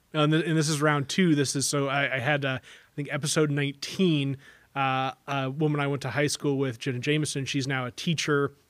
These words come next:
uh, and a, and an author and some other things. And she worked for Carolyn for, I think she says, like, a year and a half or so at S I U and, like, picked up components from her. And it's like, that's the other com-, that's the other, like, big deal. If you can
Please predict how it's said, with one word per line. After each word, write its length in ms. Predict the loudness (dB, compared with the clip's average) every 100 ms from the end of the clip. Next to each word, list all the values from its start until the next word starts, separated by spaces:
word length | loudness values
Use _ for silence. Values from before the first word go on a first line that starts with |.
| _ _ _ _ -18 -16 -8
uh, 340 | -4 -2 -2 -6
and 140 | -6 -4
a, 120 | -6 -8
and 140 | -8
an 60 | -6
author 420 | -2 0 2 0
and 80 | 0
some 120 | 0 -2
other 100 | 0
things. 200 | -4 -6
And 100 | -2
she 140 | 0
worked 240 | 0 -2
for 80 | -8
Carolyn 400 | -6 -4 -2 -6
for, 340 | -8 -6 -6 -8 -16 -20 -10
I 40 |
think 180 | -6 -6
she 140 | -4 -4
says, 160 | -2
like, 100 | -4
a 40 | -4
year 340 | -4 -2 0
and 80 | -2
a 40 |
half 500 | -4 -6 -4 -2 -4
or 100 | -6
so 340 | -4 -4 -2 0
at 80 | 0
S 220 | -2 -2
I 120 | -2
U 340 | 0 4 4
and, 100 | 4
like, 220 | 0 -4 -8 -20 -20 _ -2
picked 220 | -2 -2
up 160 | -4 _
components 560 | -6 -4 -2 -2 -2 -4
from 220 | -4 -4
her. 140 | -2 -4
And 40 | -2
it's 80 | -4
like, 100 | -2
that's 220 | -4 -4
the 160 | -4
other 160 | -2 -2
com-, 240 | -2 -6 -6
that's 380 | -4 0 0 0
the 160 | -6 -4
other, 180 | -2 -2
like, 220 | -2 -2
big 180 | -2 0
deal. 160 | 0
If 160 | 0 2
you 120 | 2
can 320 | 4 4 2